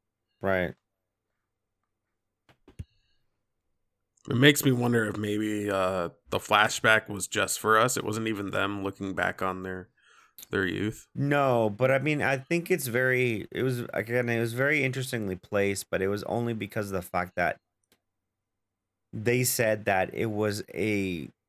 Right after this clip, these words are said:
Speaker 1: trigger that caused them to assimilate and correspond to things accordingly. So if anything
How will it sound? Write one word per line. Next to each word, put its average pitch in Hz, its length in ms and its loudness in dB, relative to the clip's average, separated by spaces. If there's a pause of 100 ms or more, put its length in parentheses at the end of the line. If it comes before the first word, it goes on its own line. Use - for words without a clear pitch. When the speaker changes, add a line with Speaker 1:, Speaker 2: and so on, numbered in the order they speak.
(760)
Speaker 1:
trigger 139 840 0 (420)
that 104 220 0
caused 123 460 0
them 117 300 -2
to 98 680 -4 (580)
assimilate 120 760 2
and 98 300 -4
correspond 107 720 -2
to 101 80 -4
things 95 320 -6
accordingly. 87 600 -2
So 80 220 -4
if 92 80 -2
anything 95 580 -2